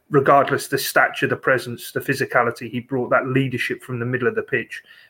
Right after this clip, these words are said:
has never truly been replaced. Whether it's an audition for him or not, I'm not sure.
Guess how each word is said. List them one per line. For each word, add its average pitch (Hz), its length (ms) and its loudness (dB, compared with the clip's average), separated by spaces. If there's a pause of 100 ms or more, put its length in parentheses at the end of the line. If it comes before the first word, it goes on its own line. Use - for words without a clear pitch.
has 131 240 2
never 127 240 4
truly 117 420 -2
been 117 420 -6
replaced. 123 520 -2
Whether 214 160 8
it's 214 180 6
an 202 80 6
audition 175 400 4
for 147 220 4
him 135 100 -4 (440)
or 143 160 6
not, 147 180 8
I'm 139 80 4
not 139 160 4
sure. 147 280 4